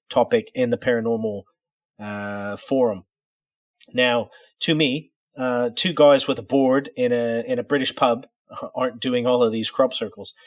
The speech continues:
I don't know what it is. I don't know where it comes from. I don't have the answers, uh, as does anyone. I will be covering crop circles at some point in the future, but this is a very interesting case. Now, on a scale of one to ten complexity-wise,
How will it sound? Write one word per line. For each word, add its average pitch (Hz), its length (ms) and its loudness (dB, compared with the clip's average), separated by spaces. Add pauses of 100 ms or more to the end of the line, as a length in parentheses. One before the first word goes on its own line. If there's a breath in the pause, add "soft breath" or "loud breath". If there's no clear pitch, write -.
(240 loud breath)
I 131 100 4
don't 139 180 6
know 131 160 6
what 147 220 6
it 123 100 0
is. 117 340 2
I 120 160 0
don't 117 320 -4
know 117 220 -4
where 127 240 0
it 110 120 -4
comes 110 240 -8
from. 151 340 -4
I 123 100 0
don't 131 200 2
have 123 160 0
the 123 100 -2
answers, 139 560 -4
uh, 110 340 -4 (440 loud breath)
as 135 240 2
does 135 200 0
anyone. 131 380 0 (580 loud breath)
I 123 160 0
will 135 200 4
be 139 140 -2
covering 117 300 -2
crop 127 240 0
circles - 560 -2
at 120 180 -2
some 120 180 -2
point 120 240 -2
in 113 80 -2
the 110 80 -6
future, 127 380 -4 (260 soft breath)
but 123 140 -4
this 160 180 2
is 175 120 -2
a 165 40 0
very 147 300 4
interesting 131 560 0
case. 107 400 -4 (500 loud breath)
Now, 127 300 4
on 131 420 2
a 127 220 2
scale 147 440 4
of 120 180 0
one 135 360 0
to 127 140 -6
ten 135 380 -2
complexity-wise, 123 960 -2